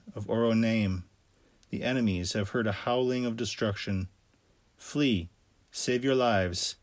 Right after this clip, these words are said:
and be as the health, as the heath in the wilderness.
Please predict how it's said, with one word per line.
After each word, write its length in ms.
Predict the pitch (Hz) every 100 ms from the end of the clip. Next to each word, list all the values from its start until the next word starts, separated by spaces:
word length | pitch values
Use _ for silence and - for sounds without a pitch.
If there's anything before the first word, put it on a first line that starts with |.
| _ _ _ -
and 120 | 113
be 360 | 120 131 135 139
as 240 | 120 107
the 100 | 110
health, 480 | 98 117 120 - - _ _ _ _ _ _ _ _ _ _ _ _ -
as 140 | 107
the 100 | 107
heath 320 | 104 131 120
in 120 | 127
the 100 | 117
wilderness. 800 | 117 120 110 95 87 - - -